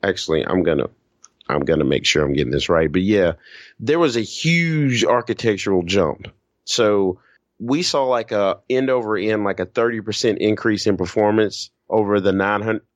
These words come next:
over the nine hundred series cards that Nvidia released, like, previously before the ten series in twenty sixteen.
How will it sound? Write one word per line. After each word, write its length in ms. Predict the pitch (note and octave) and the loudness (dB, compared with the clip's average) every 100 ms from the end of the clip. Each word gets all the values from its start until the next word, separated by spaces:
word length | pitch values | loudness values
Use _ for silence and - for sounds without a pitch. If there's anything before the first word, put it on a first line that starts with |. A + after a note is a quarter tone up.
| _ | _
over 280 | - G2+ G2 | -2 0 2
the 120 | F#2 F2+ | 2 2
nine 240 | F#2 G2 | 2 0
hundred 280 | G2 G2+ F2 | 0 0 0
series 540 | - B2 B2 B2+ - - _ _ _ - | 0 0 2 -2 -4 -14 _ _ _ -8
cards 500 | - G#2 A#2 C3+ - - | 0 2 2 -2 -10 -6
that 160 | A#2+ A2+ | -2 0
Nvidia 420 | A#2 A2+ A#2 A2 | 0 0 0 2
released, 480 | G#2+ A2+ A2+ A2 - | 2 2 0 0 0
like, 240 | G2+ G2 | -2 -2
previously 560 | - A2 G#2+ A2 C3 A#2+ | -4 -2 -2 -2 0 0
before 380 | G2 - A#2 G#2 | -2 0 0 0
the 100 | F#2 | -2
ten 240 | A2 G#2+ | -2 0
series 500 | - A#2 A#2+ A#2+ - _ _ _ | 0 0 2 0 -6 _ _ _
in 160 | A#2 G2 | -2 0
twenty 220 | - A2 | 0 -2
sixteen. 580 | G#2 A2 - A#2+ B2 | -2 -4 0 2 2